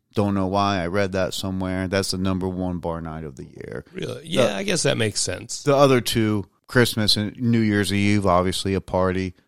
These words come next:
Speaker 1: situation, and, and then Christmas Eve is also right up there. So I don't honestly know what's number two. Um, but those are the three above all bar nights.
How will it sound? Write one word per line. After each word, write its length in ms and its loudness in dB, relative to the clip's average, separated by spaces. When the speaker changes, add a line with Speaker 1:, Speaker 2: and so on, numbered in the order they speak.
Speaker 1:
situation, 1040 -4
and, 120 -2
and 160 0
then 120 0
Christmas 480 -2
Eve 180 -2
is 120 -2
also 280 0
right 220 -2
up 180 -8
there. 180 -12
So 140 -4
I 40 0
don't 140 2
honestly 560 0
know 200 -2
what's 220 -8
number 280 -6
two. 320 -14
Um, 400 -10
but 140 -2
those 240 6
are 60 -2
the 120 -2
three 460 0
above 420 0
all 200 4
bar 280 0
nights. 540 -4